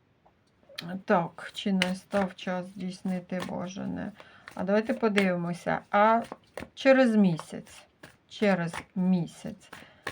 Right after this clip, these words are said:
настане час здійснити бажане? Чи буде краще здійснити бажане?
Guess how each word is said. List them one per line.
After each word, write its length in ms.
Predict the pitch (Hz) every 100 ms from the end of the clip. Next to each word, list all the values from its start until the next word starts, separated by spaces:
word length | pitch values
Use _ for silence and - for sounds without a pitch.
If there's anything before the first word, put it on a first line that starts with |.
| -
настане 580 | 214 233 233 359 359 226
час 260 | - 185 175
здійснити 640 | - 190 - 175 170 175
бажане? 460 | 175 165 165 160 165
Чи 160 | -
буде 260 | 220 285 208
краще 440 | 185 170 165 170
здійснити 580 | 165 180 - 175 170 165
бажане? 540 | 165 160 170 - 185